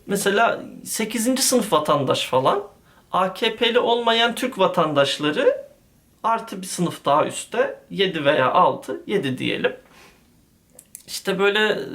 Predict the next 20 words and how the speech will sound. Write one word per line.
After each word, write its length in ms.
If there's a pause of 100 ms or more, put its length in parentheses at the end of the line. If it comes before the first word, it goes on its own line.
milletvekili, 1120
A 200
K 260
P'li 360
bakan 340
falan 360
tanıyanlar 720
böyle 200
işte 280
birinci 380
şeyde. 680 (720)
Akşam 440
sizi 280
yolda 340
çevirip 560
döven 500
bekçiler 500
mesela 360
üçüncü 380
sınıf 380